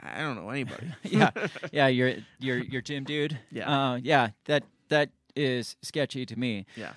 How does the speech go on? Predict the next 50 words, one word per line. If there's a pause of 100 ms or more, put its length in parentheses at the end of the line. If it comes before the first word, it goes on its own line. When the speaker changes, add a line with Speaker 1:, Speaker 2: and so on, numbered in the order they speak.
Speaker 2:
Um,
that
reeks
of
Fed (120)
to
Speaker 1:
Yeah.
Speaker 2:
me.
So, (1000)
so (240)
what
do
you
think
of
this
whole
Whitmer (380)
case?
Speaker 1:
Yeah,
Speaker 2:
Do
you
Speaker 1:
it
Speaker 2:
think,
uh,
do
you
think
any
of
these
guys
go
to
jail? (440)
Speaker 1:
<sighs>
I
don't
think
so,
because
I
think
there's
so
much
evidence
of
entrapment. (640)
I,